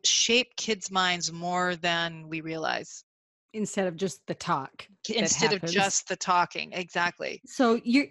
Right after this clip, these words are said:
Speaker 2: and you're not making this up because you, you are raising kids, you have teenagers, if I'm
Speaker 1: Yes, that's right, I have teenagers,
Speaker 2: So this
Speaker 1: yes.
Speaker 2: is real, people. This
Speaker 1: Yes. <laughs>
Speaker 2: is, like, she's living this.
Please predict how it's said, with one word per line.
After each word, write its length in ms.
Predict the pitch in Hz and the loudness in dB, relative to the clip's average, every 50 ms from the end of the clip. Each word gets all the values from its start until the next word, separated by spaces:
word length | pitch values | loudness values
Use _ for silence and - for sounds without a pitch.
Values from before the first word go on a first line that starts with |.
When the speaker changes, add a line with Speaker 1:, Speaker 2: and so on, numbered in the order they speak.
| - - | 0 2
Speaker 2:
and 160 | 247 240 240 | 4 6 8
you're 180 | 285 415 480 480 | 6 6 6 6
not 260 | 392 302 233 175 - | 6 6 6 4 4
making 280 | 214 214 202 - 220 190 | 4 4 4 4 4 4
this 180 | 202 196 - | 4 4 4
up 140 | 254 247 247 | 4 4 4
because 320 | 240 202 - 214 190 180 - _ _ | 2 2 2 2 2 0 -4 _ _
you, 340 | - 214 226 247 220 - - - | 2 6 6 6 6 4 0 0
you 140 | - 214 220 | 0 2 4
are 100 | 214 196 | 4 6
raising 300 | 185 185 185 - 202 190 | 6 4 4 4 2 2
kids, 220 | - - 208 - | 4 2 2 2
you 40 | - | 2
have 100 | 175 - | 0 0
teenagers, 560 | - - 277 277 302 185 - 151 139 139 - - | 2 4 6 6 6 6 2 0 -2 -2 -4 -6
if 140 | 175 - - | -4 -2 0
I'm 120 | 165 180 | 0 2
Speaker 1:
Yes, 360 | 214 185 160 - - - - _ | 2 2 0 -2 -8 -12 -10 _
that's 180 | - 196 - - | -6 -4 -2 0
right, 140 | 220 214 180 | 0 0 0
I 40 | 180 | -2
have 120 | 185 - | -4 -6
teenagers, 480 | - - 170 175 196 175 - - - - | -10 -14 -14 -14 -14 -14 -14 -14 -14 -6
Speaker 2:
So 120 | 185 190 | -6 -4
this 220 | 175 196 180 - - | -2 -2 -4 -2 -2
Speaker 1:
yes. 0 | |
Speaker 2:
is 160 | 214 196 - | -4 -4 -2
real, 480 | 214 208 254 277 247 175 156 151 185 220 - | 0 2 4 6 6 4 4 2 0 -4 -8
people. 440 | - 180 151 - 156 151 165 196 202 | -10 -12 -10 -6 -6 -4 -4 -2 0
This 240 | 185 185 202 - | 0 0 0 0
Speaker 1:
Yes. 0 | |
<laughs> 0 | |
Speaker 2:
is, 140 | - - - | -4 -4 -2
like, 160 | 190 175 175 | -2 0 2
she's 260 | 269 262 226 214 185 - - | 2 2 2 0 0 2 4
living 380 | 226 240 226 226 240 233 214 | 6 6 6 4 2 2 4
this. 440 | 226 220 226 233 277 311 - - - | 4 4 6 6 6 4 2 -2 -6